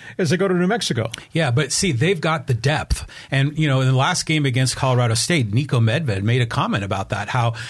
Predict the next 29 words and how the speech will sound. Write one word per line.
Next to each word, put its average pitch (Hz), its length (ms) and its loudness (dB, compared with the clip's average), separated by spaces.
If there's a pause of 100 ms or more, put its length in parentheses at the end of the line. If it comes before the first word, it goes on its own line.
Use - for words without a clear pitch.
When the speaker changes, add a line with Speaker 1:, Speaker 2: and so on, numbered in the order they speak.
(300)
Speaker 2:
they, 170 360 0 (180)
their, 165 220 0
their 170 200 2
bench 123 680 -2 (380)
could 151 220 -2
probably 185 300 0
start 202 500 0
for 147 140 0
most 147 300 0
other 143 200 2
teams 170 360 0
in 143 60 2
the 131 80 4
Mountain 127 340 2
West. 175 320 0 (280)
Their 185 180 2
bench 135 720 0 (460)
outscored, 160 1000 0
I 139 100 -2
think, 175 260 -2
the 131 80 0
starters 151 600 0
for 131 160 0
Colorado 131 440 2
State 175 240 0
in 120 60 0
the 117 60 2
first 120 300 0
half. 170 320 -2